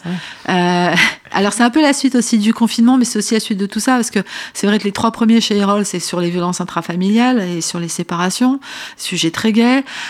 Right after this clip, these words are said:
Speaker 2: Après, c'est, ben, sur, euh, la toxicité.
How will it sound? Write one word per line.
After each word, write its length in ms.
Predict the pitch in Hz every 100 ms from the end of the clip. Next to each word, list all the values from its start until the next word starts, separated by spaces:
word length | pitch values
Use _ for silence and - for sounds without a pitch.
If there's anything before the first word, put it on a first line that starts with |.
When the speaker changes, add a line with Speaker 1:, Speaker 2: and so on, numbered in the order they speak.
| -
Speaker 2:
Après, 380 | 208 196 233 220
c'est, 220 | - 202
ben, 180 | 185 185
sur, 200 | - 185
euh, 120 | 175
la 120 | 175
toxicité. 760 | 175 180 - 180 202 190 240 262